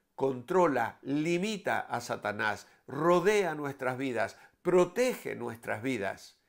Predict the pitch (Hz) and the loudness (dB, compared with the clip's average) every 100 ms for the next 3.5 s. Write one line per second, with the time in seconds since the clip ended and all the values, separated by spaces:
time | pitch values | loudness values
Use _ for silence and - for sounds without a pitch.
0 | _ _ _ _ - 117 117 131 175 185 | _ _ _ _ -12 -8 -6 0 2 2
1 | 190 - _ _ 156 160 160 156 160 131 | 0 -6 _ _ -4 -4 -6 -6 0 0
2 | 104 - _ _ _ - 113 - 123 127 | 0 -8 _ _ _ -10 -10 -4 0 0
3 | 131 104 123 131 | -2 -6 -6 -6